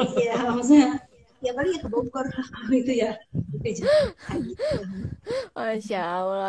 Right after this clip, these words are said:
Speaker 2: luar biasa nih kalau di rumah sendiri nih, eh, ngapain aja gitu, terutama, eh, kaitannya dengan memantik, merawat fitrah imannya Aira sendiri. Dan terutama ini adiknya berapa tahun nih, Bun?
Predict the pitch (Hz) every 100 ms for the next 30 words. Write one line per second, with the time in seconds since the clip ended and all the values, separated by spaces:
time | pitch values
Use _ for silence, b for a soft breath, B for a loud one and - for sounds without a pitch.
0 | 202 226 220 202 202 190 233 254 269 247
1 | 240 233 240 233 247 262 240 226 226 269
2 | 320 294 247 202 - 214 202 202 196 214
3 | 240 233 233 220 233 262 262 226 233 233
4 | 220 214 220 285 285 B B B - 208
5 | 214 214 220 220 220 220 233 247 226 214
6 | 208 208 208 208 214 220 214 220 202 196
7 | 190 196 196 220 190 202 190 196 185 202
8 | 196 196 196 190 190 185 208 196 202 220
9 | 202 202 220 233 240 233 240 277 294 -
10 | 240 240 262 453 339 247 254 247 247 277
11 | 415 440 285 220 214